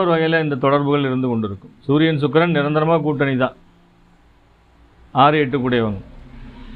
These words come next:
So, இந்த கிரகம் தனியா ஒரு சிலருக்கு பார்த்தீங்கன்னா புதனோ மற்ற கிரகங்களோ இல்லாம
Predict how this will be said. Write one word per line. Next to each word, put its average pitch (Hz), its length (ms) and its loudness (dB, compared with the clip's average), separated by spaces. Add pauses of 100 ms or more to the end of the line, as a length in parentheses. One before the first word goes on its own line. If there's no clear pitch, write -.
(3250)
So, 165 60 4 (100)
இந்த 139 160 2
கிரகம் 165 300 2
தனியா 175 240 2 (120)
ஒரு 170 120 0
சிலருக்கு 160 280 0
பார்த்தீங்கன்னா 151 360 0 (140)
புதனோ 156 260 2 (120)
மற்ற 143 240 0
கிரகங்களோ 143 400 0
இல்லாம 139 300 0